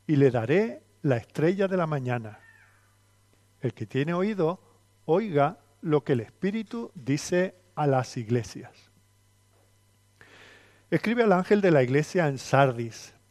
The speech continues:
"El que tiene los siete espíritus de Dios y las siete estrellas dice esto: Yo conozco tus obras,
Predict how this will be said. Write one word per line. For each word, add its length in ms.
"El 140
que 120
tiene 280
los 180
siete 260
espíritus 560
de 100
Dios 560
y 140
las 160
siete 260
estrellas 580
dice 380
esto: 360
Yo 180
conozco 460
tus 320
obras, 500